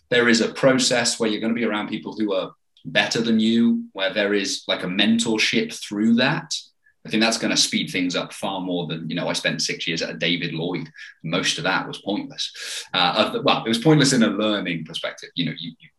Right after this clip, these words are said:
build a bunch of time spent with, with clients and what have you, and that's useful. But from the education for myself, that was all done off my own back,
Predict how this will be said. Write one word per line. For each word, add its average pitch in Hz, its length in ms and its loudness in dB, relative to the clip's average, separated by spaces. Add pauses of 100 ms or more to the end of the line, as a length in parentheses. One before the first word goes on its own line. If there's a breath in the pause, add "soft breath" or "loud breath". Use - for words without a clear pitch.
build 82 200 -8
a 78 40 -12
bunch 76 200 -8
of - 60 -10
time 73 220 -6
spent 76 300 -6
with, 78 180 -12
with - 200 -16
clients 120 400 -2
and 76 100 -8
what - 140 -10
have - 120 -14
you, - 120 -20
and 80 80 -6
that's - 180 -6
useful. 78 280 -8
But - 300 -6
from - 360 2 (420 loud breath)
the 120 180 0
education 120 460 2
for 92 80 -8
myself, 110 480 2
that 104 120 2
was 104 120 0
all 98 140 -4
done 98 160 0
off - 140 -6
my 90 180 -2
own 92 300 0
back, - 320 0